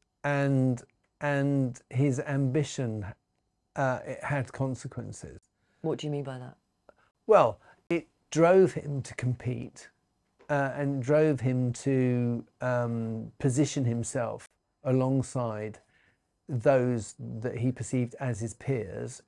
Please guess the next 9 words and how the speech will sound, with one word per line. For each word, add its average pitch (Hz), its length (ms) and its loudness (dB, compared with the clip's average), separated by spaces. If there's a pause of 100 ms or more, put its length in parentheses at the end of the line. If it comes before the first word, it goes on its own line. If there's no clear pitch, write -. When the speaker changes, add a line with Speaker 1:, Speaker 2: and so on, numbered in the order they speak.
Speaker 1:
and 120 460 -2 (240)
as, 117 540 -4 (220)
uh, 117 460 0 (340)
a-, 147 200 -10
at 151 200 -4
the 135 80 0
very 135 460 2
elite 139 440 2
level. 151 460 -2